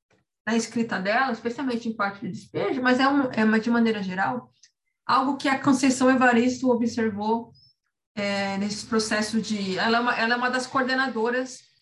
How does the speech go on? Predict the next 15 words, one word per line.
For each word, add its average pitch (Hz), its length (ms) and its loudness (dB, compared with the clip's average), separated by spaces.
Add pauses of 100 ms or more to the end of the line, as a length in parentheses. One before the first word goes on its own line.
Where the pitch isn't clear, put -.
(240)
do 226 80 -4
comitê 240 520 -2
da 233 100 0
Companhia 226 360 -2
das 226 200 -2
Letras 220 240 -4
responsável 226 560 -4
pelas 226 440 -4
novas 214 280 -6
edições 214 480 -6
da 208 120 0
obra 214 160 -4
da 226 60 -4
Carolina, 220 480 -4
né? 190 240 -8